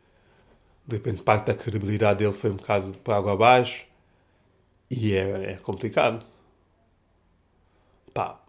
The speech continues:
sem aqui passar paninhos quentes no que aconteceu, nem nada, quando o que aconteceu foi mal, mas tipo, também fico com pena de, de pronto, já.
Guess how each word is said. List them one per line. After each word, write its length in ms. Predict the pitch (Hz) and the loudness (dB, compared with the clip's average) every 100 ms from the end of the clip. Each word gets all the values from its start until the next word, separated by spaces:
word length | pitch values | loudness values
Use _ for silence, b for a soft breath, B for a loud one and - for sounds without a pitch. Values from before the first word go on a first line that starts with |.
| b b b - | b b b -12
sem 280 | - 127 143 | 0 4 4
aqui 280 | 143 135 | 2 0
passar 340 | 135 131 - 131 | 2 0 0 -2
paninhos 380 | 131 123 131 - | 0 -2 -2 -4
quentes 320 | 110 135 135 | -4 -4 -6
no 80 | 135 | -4
que 80 | |
aconteceu, 540 | 131 131 120 - 117 131 | -4 -2 -6 -2 -2 0
nem 120 | 127 | 0
nada, 360 | 117 127 143 135 | 0 0 0 -2
quando 160 | 110 | -6
o 40 | 107 | -6
que 60 | |
aconteceu 360 | 104 113 101 113 | -6 -6 -4 -2
foi 160 | 120 | -2
mal, 280 | 110 110 127 | 0 2 2
mas 180 | 120 110 | 0 -4
tipo, 220 | 110 - - b b - | -8 -12 -18 b b -10
também 160 | 196 | -8
fico 180 | 214 - | -8 -8
com 100 | 131 | -8
pena 280 | 123 123 110 - _ _ _ - B B B B B - | -6 -8 -10 -16 _ _ _ -20 B B B B B -14
de, 520 | 104 104 101 98 92 | -8 -6 -6 -8 -10
de 100 | 104 | -12
pronto, 420 | - 98 104 - _ - | -6 -6 -8 -18 _ -14
já. 320 | 113 98 92 | -8 -4 -4